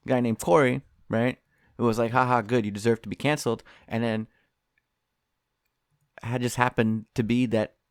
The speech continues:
his baby mama, who had a show that they were supposed to be doing about, you know, them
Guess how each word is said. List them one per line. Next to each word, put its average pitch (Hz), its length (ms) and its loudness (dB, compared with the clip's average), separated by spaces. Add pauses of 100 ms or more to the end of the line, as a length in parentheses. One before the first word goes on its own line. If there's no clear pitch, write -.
his 117 440 -2 (160)
baby 110 260 2
mama, 127 340 2
who 117 320 -2
had 113 180 0
a 98 60 -2
show 139 260 2
that 123 120 2
they 117 60 2
were 110 100 2
supposed 110 280 -2
to 110 80 -2
be 101 120 -2
doing 107 400 0
about, 101 400 -2 (160)
you 110 120 -2
know, 98 200 -4 (540)
them 101 340 -2